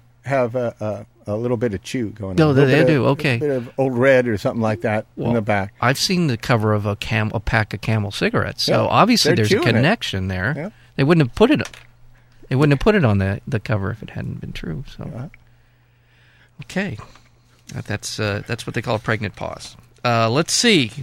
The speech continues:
Speaker 2: Um, Tunisia, Yemen, Sudan,
Speaker 1: I'm <laughs>
Speaker 2: Jordan.
Speaker 1: Just name 'em all.
Speaker 2: No, th-, and the, I'm just saying those are the countries where people are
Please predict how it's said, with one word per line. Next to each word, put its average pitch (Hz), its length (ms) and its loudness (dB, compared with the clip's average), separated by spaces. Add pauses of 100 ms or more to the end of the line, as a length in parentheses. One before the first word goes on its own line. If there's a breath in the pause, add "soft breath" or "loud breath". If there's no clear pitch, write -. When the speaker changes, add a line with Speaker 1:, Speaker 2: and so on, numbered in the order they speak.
(140)
Speaker 2:
Um, 117 540 2 (320 loud breath)
Tunisia, 151 640 2
Yemen, 139 460 2
Sudan, 156 760 0
Speaker 1:
I'm 214 300 4 (200)
<laughs> - 100 -8
Speaker 2:
Jordan. 165 400 4
Speaker 1:
Just - 180 0
name 208 260 4
'em 190 140 4
all. 139 140 6
Speaker 2:
No, 233 220 10
th-, 160 160 2
and 185 120 8
the, 214 100 4
I'm 190 140 8
just 226 160 2
saying 202 220 6
those 190 220 6
are 220 40 -2
the 214 80 -2
countries 220 400 0
where 160 120 2
people 208 460 -2
are 131 240 2